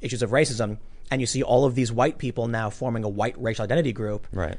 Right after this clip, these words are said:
Speaker 1: Like, I, I, I don't, I, the people aren't sitting there going like, "Hey, that's a good thing. I, I remember that. That was great."
Speaker 2: Yeah.
Speaker 1: No, they're going like, "Uh, what, do you, I thought we were," so I asked her, you know, I basically said, "When you propose segregation based on race,
Speaker 2: Mm-hmm.
Speaker 1: you have to understand that it was you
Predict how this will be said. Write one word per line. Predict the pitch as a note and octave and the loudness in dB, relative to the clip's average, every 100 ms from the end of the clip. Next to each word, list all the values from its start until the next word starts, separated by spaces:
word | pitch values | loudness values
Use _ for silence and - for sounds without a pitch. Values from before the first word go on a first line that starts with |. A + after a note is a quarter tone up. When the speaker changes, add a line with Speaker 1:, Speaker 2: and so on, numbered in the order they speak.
| - | 0
Speaker 1:
Like, | B2+ - A#2 | 0 0 -2
I, | C3 | -2
I, | B2 - | -2 2
I | E3 | 2
don't, | G#3 - | 2 2
I, | D#3 D#3+ | 0 0
the | C#3 C#3 C#3+ | -6 -4 -2
people | - G#3+ G#3+ | 0 4 6
aren't | E3+ - | 6 6
sitting | G#3 | 4
there | F3+ | 4
going | D#3 | 2
like, | D3+ | 6
"Hey, | G4+ | 10
that's | F#4+ D4 | 10 8
a | A3+ | 8
good | D3+ A#2 | 6 6
thing. | C3 D#3 B3+ - - | 4 4 -2 -6 6
I, | B3 | 8
I | - C4+ | 10 10
remember | E4 F3 C3+ | 10 8 6
that. | A#2+ D#3 - | 6 6 6
That | C4 | 6
was | D3 | 6
great." | G#3 A#3+ A2 - | 4 4 0 2
Speaker 2:
Yeah. | G2+ B2 | 4 4
Speaker 1:
No, | |
they're | A2+ | 4
going | B2+ C3 | 4 4
like, | B2 - | 2 2
"Uh, | A#2 A2+ A2 A2 G#2+ G#2+ | 4 4 4 2 0 0
what, | G#2 A2+ | 0 -2
do | A#2+ | -2
you, | A2+ | 0
I | A2 A2 | 0 4
thought | B2 A#2 | 4 4
we | A#2 | 2
were," | A2 G#2+ - - - - - | 0 -2 -6 -12 -12 -12 2
so | C#3+ | 4
I | C#3+ | 6
asked | D3+ - | 6 6
her, | B2 G#2 - - | 4 2 -2 -4
you | C3 | 2
know, | B2 | 4
I | |
basically | C3+ - A#2 | 4 4 2
said, | A#2+ G#2+ G2+ - - - - - - - | 4 4 2 -6 -14 -14 -16 -18 -18 0
"When | C3 C#3 | 2 6
you | F#3+ | 4
propose | - A#3 - D3+ A#2+ F#2 F2+ - | 6 4 4 6 6 4 -4 -4
segregation | - A#2+ A#2 A2+ A2 G#2 | -2 0 2 2 2 0
based | G2 G2+ G#2 | 2 2 0
on | F#2+ | 0
race, | F#2+ E2+ - - | -2 -2 -6 -4
Speaker 2:
Mm-hmm. | F#2+ E2+ F2 - - - | -4 -4 -6 -10 -18 0
Speaker 1:
you | B2+ | 2
have | D3 | 4
to | F3+ | 4
understand | F#3 D3 - B2+ A2 F#2+ | 4 2 2 2 2 0
that | A2+ A2+ | 0 0
it | |
was | G2+ G2 | -2 -4
you | F#2+ F#2+ G2+ C#3 C#3+ F#2 G2+ | -8 -8 0 4 4 2 -6